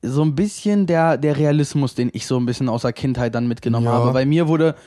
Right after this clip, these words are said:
Speaker 1: mir wurde halt früh sehr, sehr deutlich gemacht, so zum Beispiel, ähm, andere, keine Ahnung, die wissen nicht, wie man kocht zum Beispiel, ne? Ich hatte
Speaker 2: Mhm.
Speaker 1: halt, seit ich klein war, richtig,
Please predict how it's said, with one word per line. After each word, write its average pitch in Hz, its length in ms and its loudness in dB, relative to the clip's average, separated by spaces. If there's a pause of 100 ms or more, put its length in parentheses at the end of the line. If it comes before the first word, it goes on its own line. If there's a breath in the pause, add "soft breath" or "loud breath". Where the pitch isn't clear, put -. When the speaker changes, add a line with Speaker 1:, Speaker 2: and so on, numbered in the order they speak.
(100 loud breath)
Speaker 1:
mir 160 140 2
wurde 196 140 4
halt 175 140 4
früh 175 380 2
sehr, 143 440 2
sehr 147 240 0
deutlich 147 420 -2
gemacht, 139 380 0
so 135 100 0
zum 143 140 -2
Beispiel, 139 360 2 (760 loud breath)
ähm, 147 360 2
andere, 156 520 2 (1000)
keine 147 220 2
Ahnung, 143 180 4
die 127 120 0
wissen 156 180 0
nicht, 131 120 -2
wie 131 60 -2
man 120 140 0
kocht 147 260 0
zum 120 120 0
Beispiel, 104 340 -4
ne? 151 220 0
Ich 135 120 -2
hatte 135 140 0
Speaker 2:
Mhm. 143 60 6
Speaker 1:
halt, 135 220 2
seit 131 240 0 (300)
ich 123 160 -10
klein 143 340 0
war, 131 260 0
richtig, 151 400 -6